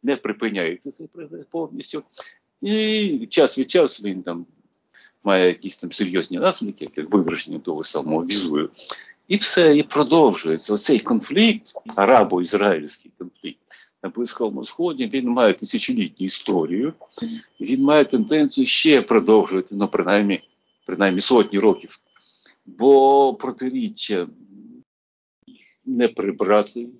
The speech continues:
не, релігій-, релігійні ці при-, протиріччя, ну, їх край важко прибрати. Але ресурсів для ведення потужної війни там особливо нема.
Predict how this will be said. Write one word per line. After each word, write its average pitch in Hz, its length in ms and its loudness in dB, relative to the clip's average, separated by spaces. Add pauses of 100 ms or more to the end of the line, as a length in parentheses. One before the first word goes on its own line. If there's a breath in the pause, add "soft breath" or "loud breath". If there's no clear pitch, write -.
(140)
не, 107 300 -4 (1160 loud breath)
релігій-, 107 960 0
релігійні 120 760 0
ці 104 140 -6
при-, 104 220 -8
протиріччя, 98 720 0
ну, 92 140 -6
їх - 200 -10
край 98 240 4
важко 113 320 0
прибрати. - 560 -6 (580 loud breath)
Але 170 1000 2 (300)
ресурсів 135 800 -4
для 98 200 -4
ведення 95 540 0
потужної 95 760 -8
війни 175 580 -2 (100)
там 180 280 2 (340 loud breath)
особливо 143 640 -6
нема. 156 580 0